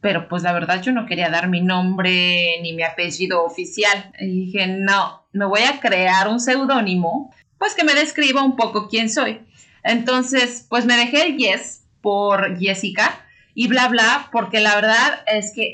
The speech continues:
hablo un buen. <laughs> Yo creo que por eso también al final me decidí a hacer este podcast.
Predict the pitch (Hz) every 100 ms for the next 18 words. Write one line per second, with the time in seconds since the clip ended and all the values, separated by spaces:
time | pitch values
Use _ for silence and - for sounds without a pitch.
0 | 190 196 226 247 - 202 269 247 151 151
1 | 151 - 180 - - 302 269 269 277 226
2 | 220 226 226 233 - 214 190 185 190 190
3 | - - - 214 208 214 208 214 226 214
4 | 202 196 196 208 214 196 - 196 190 170
5 | -